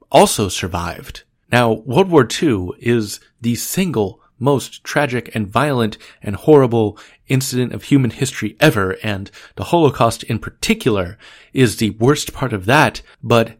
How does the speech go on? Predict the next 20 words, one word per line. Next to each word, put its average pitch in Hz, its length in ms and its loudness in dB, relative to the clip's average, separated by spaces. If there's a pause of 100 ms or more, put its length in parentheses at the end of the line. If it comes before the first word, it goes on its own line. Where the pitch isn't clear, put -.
(160)
this 147 280 0
is 113 360 -4 (220)
one 127 360 -2 (260)
tiny 131 400 -2
little 107 300 -2
bit 107 200 -2
of 92 160 -4
hope, - 380 2 (400)
and 110 520 0 (440)
because 151 540 2
it's 113 140 -2
surrounded 101 500 -4
by 95 140 -4
such - 300 -8
high 101 160 -6
stakes - 440 -10
and 95 120 -10
such - 340 -8
potential 107 400 -6
tragedy, 98 680 -4